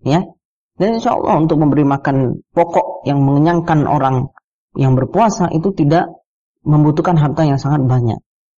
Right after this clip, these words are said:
ya. Rasulullah sallallahu alaihi wasallam bersabda, "Man fattara sha'iman kana lahu mithlu ajrihi ghaira annahu la yunqasu min ajri sha'imi syai'an."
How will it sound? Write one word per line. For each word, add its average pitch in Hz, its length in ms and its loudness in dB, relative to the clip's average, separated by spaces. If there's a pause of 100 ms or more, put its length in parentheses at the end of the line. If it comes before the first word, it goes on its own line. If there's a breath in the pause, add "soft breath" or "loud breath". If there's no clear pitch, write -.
(100)
ya. - 160 -4 (560)
Rasulullah 160 400 0
sallallahu 139 240 -4
alaihi 160 80 0
wasallam 156 160 2
bersabda, 160 380 0 (100)
"Man 147 140 0 (100)
fattara 156 460 0 (800)
sha'iman 151 720 0
kana 196 240 0
lahu 170 240 2
mithlu 160 320 0
ajrihi 143 1300 0
ghaira 143 420 0
annahu 175 400 2
la 220 140 0
yunqasu 160 680 -2 (400)
min 147 140 2
ajri 139 320 2
sha'imi 175 640 -2
syai'an." 120 480 -4